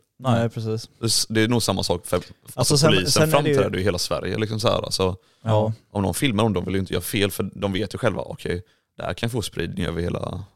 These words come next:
Speaker 3: landet liksom.
Speaker 1: Exakt.
Speaker 2: Ja. Men jag
Speaker 1: Så är
Speaker 2: kommer,
Speaker 1: det.
Speaker 3: Men då
Speaker 2: jag
Speaker 3: fick
Speaker 2: kommer
Speaker 3: jag
Speaker 2: ihåg
Speaker 3: den där ändå.
Speaker 1: <laughs> Exakt.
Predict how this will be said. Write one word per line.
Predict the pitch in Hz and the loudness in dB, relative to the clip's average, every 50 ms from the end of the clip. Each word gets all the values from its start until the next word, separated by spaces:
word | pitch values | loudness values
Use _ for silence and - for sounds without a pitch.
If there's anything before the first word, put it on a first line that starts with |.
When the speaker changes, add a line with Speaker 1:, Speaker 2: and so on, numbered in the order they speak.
| _ _ - | _ _ -10
Speaker 3:
landet | 107 - - - - 104 - | -8 -8 -6 -6 -8 -8 -8
liksom. | 110 95 - 135 | -6 -6 -6 -8
Speaker 1:
Exakt. | 127 - 107 - - - - | -6 -8 -8 -10 -10 -12 -10
Speaker 2:
Ja. | 110 107 104 101 - _ _ _ _ - - - _ _ _ - | -6 -6 -6 -6 -8 _ _ _ _ -20 -20 -20 _ _ _ -6
Men | 123 123 | -2 -2
jag | 123 | 0
Speaker 1:
Så | 110 | 0
är | |
Speaker 2:
kommer, | 113 127 | 0 2
Speaker 1:
det. | 127 | 2
Speaker 3:
Men | - | 4
då | 123 | 4
Speaker 2:
jag | 120 | 4
Speaker 3:
fick | 120 127 | 4 4
Speaker 2:
kommer | 135 139 143 | 6 6 6
Speaker 3:
jag | 143 | 6
Speaker 2:
ihåg | 104 92 92 92 | 6 4 4 4
Speaker 3:
den | 92 90 90 | 2 2 4
där | 90 | 2
ändå. | 90 92 92 95 98 - - - - - - - - - - - - | 2 2 2 0 0 -2 -8 -18 -20 -20 -20 -20 -20 -20 -8 0 2
Speaker 1:
<laughs> | 208 190 - 165 - - | 2 4 4 4 4 4
Exakt. | - 156 - - - - - | 4 2 2 0 -2 -6 -8